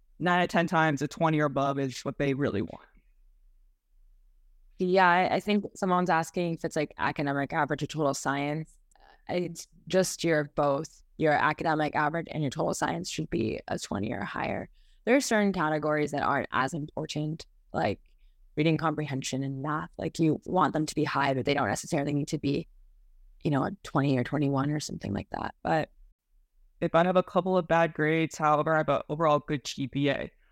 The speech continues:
Speaker 1: Okay, so if you have a good G P A, solid. If you have a good dat score,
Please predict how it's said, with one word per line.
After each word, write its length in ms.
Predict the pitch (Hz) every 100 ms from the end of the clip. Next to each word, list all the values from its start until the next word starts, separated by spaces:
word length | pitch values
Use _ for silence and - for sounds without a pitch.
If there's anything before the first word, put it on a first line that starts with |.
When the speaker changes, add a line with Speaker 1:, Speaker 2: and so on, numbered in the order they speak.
| _ _ -
Speaker 1:
Okay, 240 | 175 151
so 360 | - 165 156 - _ _ _ _ _ -
if 120 | 175
you 60 | 214
have 100 | 240
a 60 |
good 260 | 220 180 180
G 160 | - 165
P 240 | - 151
A, 360 | 156 160 180 185 _ _ - _
solid. 500 | - 151 147 - 120 - _ _ -
If 100 | 151
you 60 |
have 80 | 156
a 20 |
good 140 | 175 143
dat 260 | 165 139
score, 340 | - 175 175